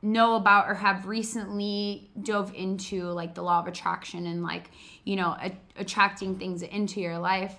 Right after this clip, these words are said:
I think I myself was really hesitant to write negative things, um, or to sit here and, like, if you're really,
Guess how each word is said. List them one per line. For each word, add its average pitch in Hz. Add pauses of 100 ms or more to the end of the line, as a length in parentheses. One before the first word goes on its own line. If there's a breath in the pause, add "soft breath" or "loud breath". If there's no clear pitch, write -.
I 196
think 190 (800 soft breath)
I 226
myself 196 (260 soft breath)
was 202
really 202
hesitant 190
to 208
write 175 (640)
negative 170
things, - (420 loud breath)
um, 175 (120)
or 202
to 196
sit 196
here 202
and, 196
like, 180
if 202
you're 202
really, 185